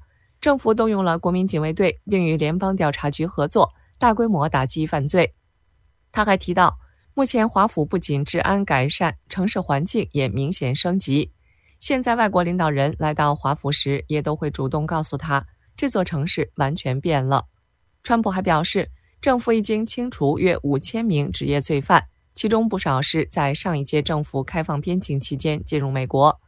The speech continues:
这些人包括毒贩、帮派成员，甚至还有来自监狱和精神病机构的人。川普强调，数据显示，大约百分之二的人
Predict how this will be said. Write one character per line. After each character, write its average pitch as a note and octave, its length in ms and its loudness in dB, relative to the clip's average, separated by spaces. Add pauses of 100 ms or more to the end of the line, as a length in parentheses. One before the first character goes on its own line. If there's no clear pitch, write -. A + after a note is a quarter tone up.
(440)
这 B3 140 0
些 A#3 120 0
人 F#3 220 2
包 F#3 160 2
括 D3+ 260 2
毒 D#3 200 0
贩、 F3 240 4 (600)
帮 A3+ 160 4
派 A3 200 0
成 F#3+ 200 -2
员， D#3 240 2 (120)
甚 A#3 200 -2
至 G3+ 120 2
还 E3+ 140 -2
有 D3+ 100 4
来 C#3+ 160 2
自 D#3 160 -2
监 F#3 240 0
狱 E3+ 140 4
和 D3 340 0
精 G3+ 200 -2
神 D3+ 220 -2
病 D3+ 180 0
机 D#3 160 -4
构 D#3 160 0
的 C#3 140 0
人。 C3+ 240 2 (540)
川 G3+ 180 2
普 F#3+ 80 0
强 D#3+ 240 -2
调， F3+ 240 2 (380)
数 - 180 0
据 B3 160 0
显 G3 240 0
示， G3+ 240 2 (240)
大 A#3 140 2
约 A3+ 120 2
百 F3+ 200 4
分 G3+ 200 -2
之 G#3+ 80 -2
二 G3+ 140 0
的 C#3+ 100 -2
人 C#3 220 0